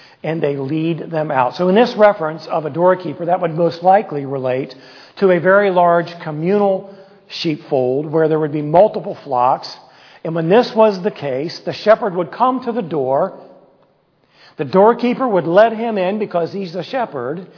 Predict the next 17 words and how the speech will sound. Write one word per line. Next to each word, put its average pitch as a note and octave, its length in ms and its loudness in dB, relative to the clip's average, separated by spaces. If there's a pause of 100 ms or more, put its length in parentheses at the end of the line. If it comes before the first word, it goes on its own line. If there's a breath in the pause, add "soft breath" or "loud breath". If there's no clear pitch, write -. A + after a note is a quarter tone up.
(320 loud breath)
and E3 160 -2
he G3 80 4
would G3+ 160 2
begin G3 380 2
to E3 100 2
call A3 560 4
his G#3+ 180 -6
sheep, D3 540 -10 (880 loud breath)
and E3+ 260 -2
they F3+ 100 6
would F3+ 280 2
come G#3+ 340 -2
out F#3+ 560 0
and E3+ 180 -4
they E3 140 2
would D3+ 180 -4
follow D3+ 840 2